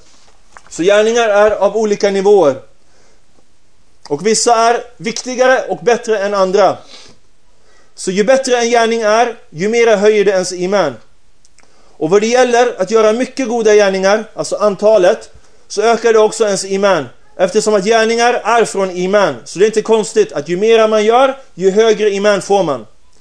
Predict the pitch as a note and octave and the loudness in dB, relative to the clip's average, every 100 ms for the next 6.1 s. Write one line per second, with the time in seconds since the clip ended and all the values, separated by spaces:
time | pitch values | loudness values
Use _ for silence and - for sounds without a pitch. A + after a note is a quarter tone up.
0 | - - - D3 G3+ G#3 F3+ G3+ G3 - | -20 -20 -14 -2 0 0 0 -4 -4 -6
1 | E3 F3+ G3 F#3 F3 - F#3 F#3 - F#3+ | -4 -2 0 -2 -4 -2 0 0 -2 -2
2 | D3+ - - - - - - - - - | -4 -6 -20 -20 -20 -20 -20 -20 -20 -20
3 | - - - - - - - - D#3+ F#3 | -20 -20 -20 -20 -20 -20 -16 -6 -2 0
4 | G#3 G#3 G#3 G3 F#3+ G#3+ - - - - | 0 2 2 4 2 0 -4 -18 -20 -20
5 | - G#3+ A3+ G#3+ G#3+ G#3 G#3 G#3 G3+ G#3 | -6 0 2 4 4 6 4 2 0 0
6 | A#3+ | -2